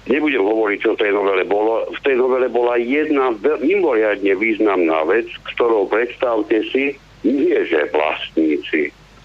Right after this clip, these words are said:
ktorou, s ktorou sa dodnes banky nedokázali stotožniť natoľko, že by do svojej dennodennej praxe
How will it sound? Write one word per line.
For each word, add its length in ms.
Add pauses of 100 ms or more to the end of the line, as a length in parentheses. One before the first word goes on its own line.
(640)
ktorou, 400
s 80
ktorou 400
sa 160
dodnes 640
banky 880 (560)
nedokázali 1120
stotožniť 760
natoľko, 880 (540)
že 260
by 120 (100)
do 140 (160)
svojej 580
dennodennej 1040
praxe 720